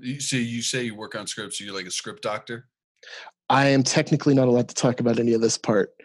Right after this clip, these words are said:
Speaker 1: All
Speaker 2: Can you
Speaker 1: right.
Speaker 2: cut this out?
Speaker 1: Rubik's
Speaker 2: Yeah, I'm
Speaker 1: Cube.
Speaker 2: sorry. <laughs> It's
Speaker 1: Rubik's
Speaker 2: Rubik's Cube,
Speaker 1: Cube.
Speaker 2: sorry.
Speaker 1: No, it's
Speaker 2: <laughs> Sorry.
Speaker 1: fine. Rubik's Cubes are safe word. We
Speaker 2: There's a
Speaker 1: stop.
Speaker 2: lot of
Speaker 1: Now we
Speaker 2: an-, all right, there's a lot of N D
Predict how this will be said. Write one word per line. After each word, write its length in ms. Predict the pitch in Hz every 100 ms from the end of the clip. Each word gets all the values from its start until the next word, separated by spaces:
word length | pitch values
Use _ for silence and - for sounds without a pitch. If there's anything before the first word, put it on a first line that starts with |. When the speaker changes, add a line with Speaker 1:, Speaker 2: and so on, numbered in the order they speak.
| - - -
Speaker 1:
All 100 | 117
Speaker 2:
Can 120 | 131
you 40 | 131
Speaker 1:
right. 80 |
Speaker 2:
cut 180 | 120 135
this 220 | 147 131 151
out? 220 | 139 156
Speaker 1:
Rubik's 80 | 170
Speaker 2:
Yeah, 120 | 147
I'm 180 | 143 170
Speaker 1:
Cube. 40 |
Speaker 2:
sorry. 480 | - 175 160 156 156
<laughs> 40 | -
It's 320 | 196 226 -
Speaker 1:
Rubik's 140 | 269
Speaker 2:
Rubik's 180 | 190 -
Cube, 200 | 233 220
Speaker 1:
Cube. 80 | 175
Speaker 2:
sorry. 340 | - 262 196 190 339 392 175
Speaker 1:
No, 120 | 165
it's 160 | 226 -
Speaker 2:
<laughs> 140 | 190
Sorry. 360 | 180 220 175 127
Speaker 1:
fine. 120 | 147
Rubik's 160 | 170 -
Cubes 220 | 185 170
are 60 |
safe 320 | 147 151 151 147
word. 220 | 175 175 _ _ -
We 80 | 147
Speaker 2:
There's 80 |
a 40 | 165
Speaker 1:
stop. 220 | 175 113
Speaker 2:
lot 120 | 170
of 60 | 170
Speaker 1:
Now 40 |
we 60 | 160
Speaker 2:
an-, 180 | 160 143 _ _ _ _ _
all 120 | 139
right, 140 | 143 123
there's 160 | 156 143
a 40 |
lot 100 | 165
of 80 | 165
N 140 | 151
D 200 | 143 135